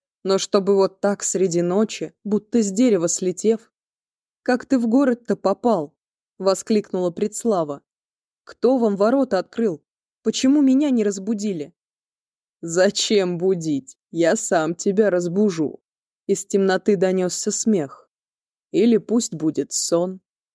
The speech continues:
Слаще сна ты в жизни не видела. Ну иди же ко мне, лебедь моя белая». Он с силой обнял ее, придвинулся вплотную.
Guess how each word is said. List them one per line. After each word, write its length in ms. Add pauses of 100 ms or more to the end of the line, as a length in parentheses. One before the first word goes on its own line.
(120)
Слаще 520
сна 320
ты 160
в 60
жизни 400
не 200
видела. 540 (680)
Ну 280
иди 280
же 160
ко 200
мне, 400 (140)
лебедь 500
моя 280
белая». 560 (640)
Он 200
с 60
силой 440
обнял 400
ее, 320
придвинулся 720
вплотную. 800